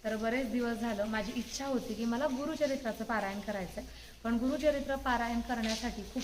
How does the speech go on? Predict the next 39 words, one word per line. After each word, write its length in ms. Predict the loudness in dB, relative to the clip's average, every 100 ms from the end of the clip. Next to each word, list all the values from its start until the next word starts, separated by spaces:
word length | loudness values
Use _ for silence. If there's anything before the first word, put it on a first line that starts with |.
| -2
सगळे 200 | -2 2
नियम 300 | 2 2 0
पाळावे 420 | 0 0 0 0
लागतात, 300 | -2 -4 -10 -4
त्याचबरोबर 440 | -2 0 0 0 -2 -4 -8 -4
त्या 120 | 2 4
पद्धतीनं 500 | 4 4 2 4 2
आपल्याला 300 | 2 0 0
त्याला 160 | 0
तेवढा 220 | 0 0
वेळसुद्धा 540 | 2 2 2 0 0 2
द्यावा 280 | 2 2 0
लागतो, 260 | -2 -6 -6
तर 60 |
त्यानं 300 | -2 0 0
मला 180 | 2 -2
ते 120 | -2
होत 240 | -2 0 0
नव्हतं. 340 | 4 4 4 -2 -8 -12 -16 -14 -2
आणि 260 | 0 2 2
असंही 320 | 2 2 2
आहे, 240 | 4 2 0
असं 240 | 0 2
म्हणतात 420 | 2 4 4 4 0 -6 -12 -6
की 80 | 2
जेव्हा 260 | 4 6 4
स्वामींची 520 | 4 2 2 2 2
इच्छा 260 | 0 0
असेल 340 | 0 0 -2 2
तेव्हाच 440 | 6 6 6 2
तुमच्याकडनं 540 | -2 0 0 2 2 2
ते 140 | 0
पारायण 440 | 4 6 6 4
होतं. 340 | 4 2 2 2
मी 140 | 2
जवळजवळ 360 | 2 2 2 2
दोन 260 | 2 2
ते 60 | 0
तीन, 200 | 2 0